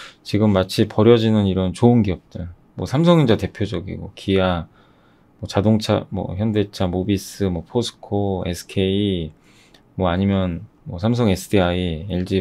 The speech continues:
화학, 뭐 에스케이 이노베이션, 이런 이차 전지, 또 네이버, 카카오, 다 정말 골지의 회사들인데 너무 그냥 철저하게 소외받는 것 같아요.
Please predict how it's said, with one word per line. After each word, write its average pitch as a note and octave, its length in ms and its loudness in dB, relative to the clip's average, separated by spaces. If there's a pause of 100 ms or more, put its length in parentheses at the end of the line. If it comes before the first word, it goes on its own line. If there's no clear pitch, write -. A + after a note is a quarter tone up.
화학, F2 360 -4 (880)
뭐 F2+ 100 -4
에스케이 F2+ 320 0
이노베이션, F#2 920 2 (520)
이런 F#2 160 -2
이차 F#2+ 340 0
전지, E2+ 320 -2
또 E2+ 140 -6
네이버, G2+ 420 6
카카오, F#2 800 -4 (540)
다 - 100 -8 (220)
정말 C3+ 460 2 (500)
골지의 C#3 400 4
회사들인데 G#2+ 720 0
너무 A#2 340 -2
그냥 G2+ 280 0
철저하게 C#3+ 460 0
소외받는 G2+ 440 -4
것 G#2 140 -8
같아요. G#2+ 300 -12